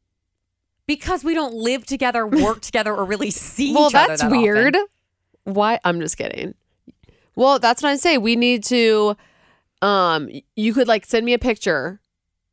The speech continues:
Speaker 2: of your food.
Speaker 1: Like, Snapchat it every day. I might send it to Brian every day.
Speaker 2: Yeah,
Speaker 1: 'Cause
Speaker 2: send me,
Speaker 1: Brian was telling
Speaker 2: like,
Speaker 1: me
Speaker 2: "Oh, eating sna-, eating twenty-eight almonds."
Speaker 1: 'Cause
Speaker 2: Oh,
Speaker 1: Brian gets into, like,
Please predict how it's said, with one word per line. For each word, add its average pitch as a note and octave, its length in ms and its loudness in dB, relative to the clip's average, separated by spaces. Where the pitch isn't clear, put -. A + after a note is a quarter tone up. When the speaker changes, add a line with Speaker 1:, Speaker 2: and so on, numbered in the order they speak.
Speaker 2:
of G3+ 160 2
your G3+ 100 0
food. E3 420 -2
Speaker 1:
Like, F#3 200 -6
Snapchat E3+ 440 -6
it D#3+ 60 -6
every D#3 260 -6
day. C#3+ 300 -4
I G3 80 -2
might G#3+ 240 -4
send C4+ 120 -6
it G#3 100 -8
to - 100 -8
Brian C#3 440 -6
every A#2+ 240 -12
day. - 360 -6
Speaker 2:
Yeah, C4+ 320 2
Speaker 1:
'Cause G3 100 -4
Speaker 2:
send C#4+ 240 0
me, E4+ 80 4
Speaker 1:
Brian E4 300 2
was C4 160 -8
telling G3+ 260 -4
Speaker 2:
like, B3+ 160 2
Speaker 1:
me - 60 0
Speaker 2:
"Oh, F#4 220 6
eating C4 360 2
sna-, D4+ 360 -2
eating C#4 480 0
twenty-eight C4+ 440 0
almonds." C4 640 2
Speaker 1:
'Cause D#4 100 2
Speaker 2:
Oh, D#4+ 140 2
Speaker 1:
Brian G#3 440 -4
gets G3+ 240 -8
into, F3 260 -6
like, D3+ 300 -4